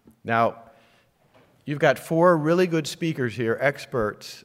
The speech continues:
uh, who are gonna talk to you about the, in the, the four areas where we're fighting about this, 'cause we're fighting a battle on four fronts.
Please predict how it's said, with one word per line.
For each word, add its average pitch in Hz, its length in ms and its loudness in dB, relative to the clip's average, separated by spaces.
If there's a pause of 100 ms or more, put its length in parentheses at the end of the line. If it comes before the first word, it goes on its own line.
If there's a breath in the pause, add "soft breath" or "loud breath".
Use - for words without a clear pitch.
uh, 104 220 -4
who 139 140 -6
are - 20 -6
gonna 139 100 0
talk 165 320 2
to 180 80 -6
you 156 80 -2
about 123 260 2
the, 117 200 -4
in 143 100 -10
the, 123 80 -4
the 131 180 -10
four 190 440 -2
areas 131 720 0 (800 soft breath)
where 127 180 0
we're 143 240 0
fighting 135 560 -4
about 82 340 -8
this, - 440 -16 (280)
'cause 120 200 -6
we're 165 220 2
fighting 165 440 2
a 135 60 0
battle 131 420 2
on 107 180 -4
four 135 300 -6
fronts. - 540 -14